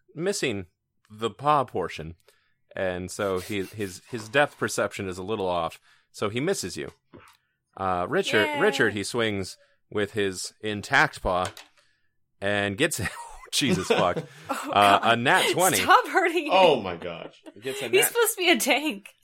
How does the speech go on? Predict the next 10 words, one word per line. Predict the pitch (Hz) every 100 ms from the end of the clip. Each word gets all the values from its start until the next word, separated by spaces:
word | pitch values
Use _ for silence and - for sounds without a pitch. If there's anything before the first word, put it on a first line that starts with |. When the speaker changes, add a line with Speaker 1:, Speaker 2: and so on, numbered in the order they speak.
| _
Speaker 1:
Yeah, | - 101 87
gets | - 107
a | 101
nat | 92 101 113
twenty, | - 113 98 87 85 - -
which | 113 135
does | - 156 170
hit | 147 139 - _ _
Richard. | 143 160 95 80 - _ _ _
Richard, | 110 156 - 98 98